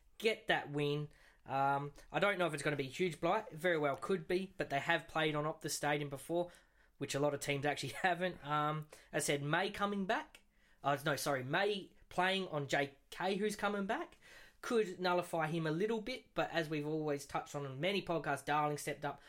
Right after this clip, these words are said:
Lacroix stepped up, you know. So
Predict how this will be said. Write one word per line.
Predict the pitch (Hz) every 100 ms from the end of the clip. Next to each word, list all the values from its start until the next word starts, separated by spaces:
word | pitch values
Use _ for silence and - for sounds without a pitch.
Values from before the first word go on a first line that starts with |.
| -
Lacroix | - - 160 156
stepped | 139 - 143 -
up, | 139 139 -
you | 143
know. | 135 127 127 - - - - -
So | - 156 147 147 143 143